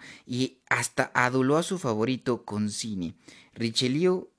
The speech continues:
sabía que llegaría el día en el que el rey se hiciera cargo del trono, pero también comprendió que Luis amaba profundamente a su madre y que en su relación con ella siempre seguiría siendo un niño. Por lo tanto, la forma de controlar a Luis no consistía en ganarlo a su favor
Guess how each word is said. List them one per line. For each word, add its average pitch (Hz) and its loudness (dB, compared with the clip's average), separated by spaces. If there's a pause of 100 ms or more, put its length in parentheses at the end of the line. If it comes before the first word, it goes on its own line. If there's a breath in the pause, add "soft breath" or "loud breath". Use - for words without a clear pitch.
(100)
sabía 139 0
que 117 -2
llegaría 110 0
el 185 -2
día 160 2
en 123 4
el 117 0
que 113 -4
el 110 2
rey 147 0
se - -6
hiciera 123 0
cargo 127 0
del 107 0
trono, 127 -2
pero 117 0
también 127 0
comprendió 127 -2
que 107 -2
Luis 120 -4
amaba 113 -2
profundamente 117 -6
a 101 -4
su 90 -10
madre 107 -2 (320 loud breath)
y 131 0
que 131 0
en 123 0
su 120 -6
relación 117 2
con 151 -4
ella 120 0
siempre 160 -4
seguiría 123 -4
siendo 113 -4
un 104 0
niño. 110 -2 (280 loud breath)
Por 85 -8
lo 104 -2
tanto, 147 4
la 123 4
forma 151 0
de 165 2
controlar 139 4
a 151 4
Luis 143 0
no 156 -4
consistía 165 -4
en 151 -2
ganarlo 120 0
a 110 -8
su 113 -10
favor 107 0